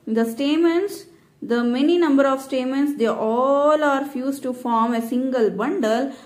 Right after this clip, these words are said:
and thus it is called as monadelphous stamens in case of hibiscus. And next question, union of stamens with carpels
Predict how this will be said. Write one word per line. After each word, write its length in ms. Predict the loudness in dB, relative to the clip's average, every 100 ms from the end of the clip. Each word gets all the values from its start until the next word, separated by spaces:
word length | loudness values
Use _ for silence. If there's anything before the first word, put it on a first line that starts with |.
| -12
and 240 | -6 -4 -2
thus 200 | -2 -2
it 140 | -4
is 160 | -4 -4
called 260 | -6 -2
as 300 | 0 0 -2 -6 -8
monadelphous 1120 | -6 -2 -2 -2 -2 -6 -6 -4 -4 -6 -16
stamens 720 | -14 -4 -4 -4 -10 -18 -20 _ _ _ _ -12
in 200 | -12 -6
case 340 | -4 -4 -4
of 260 | -4 -4 -6 -8
hibiscus. 760 | -4 -4 -6 -12 -18 -20 -20 -20 _ _ _ _ -8
And 400 | -2 -2 -2 -4 -10 -12
next 420 | -8 -8 -8 -12
question, 520 | -10 -8 -6 -6 -6 -14 -20 _ _ _
union 480 | -4 -2 -2 0 0
of 160 | 0 -2
stamens 560 | -4 -2 -2 0 0
with 260 | 0 -4 -4
carpels 840 | 0 2 0 -2 0 0 0 -8